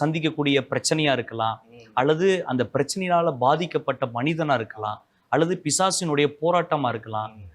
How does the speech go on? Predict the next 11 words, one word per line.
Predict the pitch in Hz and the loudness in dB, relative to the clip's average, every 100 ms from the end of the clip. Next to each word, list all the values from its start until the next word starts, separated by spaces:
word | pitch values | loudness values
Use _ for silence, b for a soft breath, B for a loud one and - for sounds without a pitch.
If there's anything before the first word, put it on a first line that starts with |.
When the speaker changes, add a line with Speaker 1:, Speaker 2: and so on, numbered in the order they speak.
| _ _ 143 | _ _ 2
Speaker 1:
அதே | 180 185 | 2 2
மாதிரி | 170 190 175 | 0 0 -2
சில | 151 131 151 | 2 4 4
ஆவிக்குரிய | 185 175 165 170 170 | 0 -4 -4 -2 -2
நன்மைகளா | 139 180 196 170 147 - | -2 -2 -2 0 -2 0
கூட | 135 165 - 117 | -2 -2 -4 -10
நமக்கு | 117 107 117 | -10 -10 -10
இருக்கலாம். | 117 110 - _ | -10 -14 -16 _
பாருங்க, | 147 175 156 | -2 0 -4
சில | 135 | -4
நேரங்கள்ல | 156 196 175 | -6 -6 -4